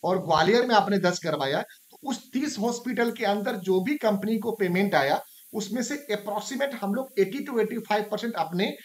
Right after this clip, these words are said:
marketing partner को distribute कर देते हैं। तो बाकी जो rest amount बचेगा,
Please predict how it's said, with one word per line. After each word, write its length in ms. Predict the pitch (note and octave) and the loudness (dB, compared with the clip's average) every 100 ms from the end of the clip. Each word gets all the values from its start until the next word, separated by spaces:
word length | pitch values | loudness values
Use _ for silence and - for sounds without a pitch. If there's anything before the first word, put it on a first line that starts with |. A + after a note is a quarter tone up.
| - D#3 | -16 -4
marketing 600 | D#3+ E3+ F#3 G3 B3 F#3+ | -2 0 -2 -2 -2 0
partner 360 | D3+ - A3+ | 0 0 -6
को 100 | A#3 | -2
distribute 520 | G#3+ G3+ G3 E3+ G3 F#3 | -2 -2 -4 0 0 0
कर 100 | D#3 | 0
देते 300 | D3+ C#3+ C#3 | 0 -4 -4
हैं। 200 | D#3+ A#3 - - | -6 -8 -16 -8
तो 80 | F#3 | -4
बाकी 340 | F#3 D#3 D#3+ | 0 0 -2
जो 160 | A#3 A3 | -2 -2
rest 420 | E3 B3 - - | 0 -2 -6 -4
amount 380 | F#3+ F#3+ A3+ G3 | 0 2 2 2
बचेगा, 600 | F3 F#3 C4+ E3+ D#3 | 0 2 2 2 2